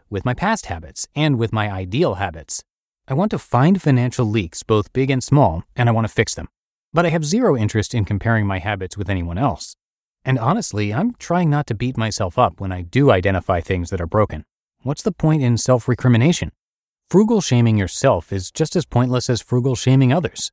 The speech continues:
Instead, when I find an issue, I flag it and then I fix it. Am I paying too much for my cell phone? I make a note to cut the costs the next time I handle my finances.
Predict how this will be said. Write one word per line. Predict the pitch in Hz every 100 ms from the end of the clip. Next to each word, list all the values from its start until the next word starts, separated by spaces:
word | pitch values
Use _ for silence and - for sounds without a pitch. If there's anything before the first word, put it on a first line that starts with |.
| _ _ _ _ _ -
Instead, | 143 - 175 107
when | 113 120
I | 113
find | 165 214
an | 220
issue, | 131 - 90 82 -
I | -
flag | - 143 175
it | 202 - -
and | 123
then | 117
I | 107
fix | 101 90
it. | - - _ _ _ _ _ _
Am | - 127
I | 123
paying | 113 123 123
too | 127
much | 120 120
for | -
my | 110
cell | 101 - 117
phone? | - 208 226 - _ _ -
I |
make | 139 185
a | 202
note | 131 131
to | -
cut | - 139
the | 160
costs | - 104 98 - -
the | 92
next | 95 120 -
time | 110 95
I |
handle | 87 95 95
my | 98
finances. | 92 104 95 80 - - -